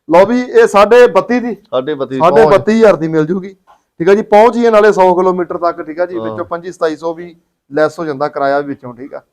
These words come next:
Speaker 2: ਮੁਫਤ ਵਾਲੇ ਭਾਅ।
Speaker 1: ਆ, ਮੁਫਤ, ਮੁਫਤ ਹੀ ਆ ਰੇਟ। ਇੱਧਰ ਇੱਕ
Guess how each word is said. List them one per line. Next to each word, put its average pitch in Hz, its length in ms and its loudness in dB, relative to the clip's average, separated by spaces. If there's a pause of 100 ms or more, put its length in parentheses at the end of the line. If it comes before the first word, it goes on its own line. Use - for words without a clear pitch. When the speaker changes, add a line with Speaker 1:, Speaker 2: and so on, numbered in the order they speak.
Speaker 2:
ਮੁਫਤ 165 240 -6
ਵਾਲੇ 147 180 0
ਭਾਅ। 127 420 -6
Speaker 1:
ਆ, 139 160 -4
ਮੁਫਤ, 143 360 -10
ਮੁਫਤ 151 320 -10
ਹੀ 156 100 -6
ਆ 139 80 -6
ਰੇਟ। 117 200 -12 (880)
ਇੱਧਰ 196 180 2
ਇੱਕ 240 160 2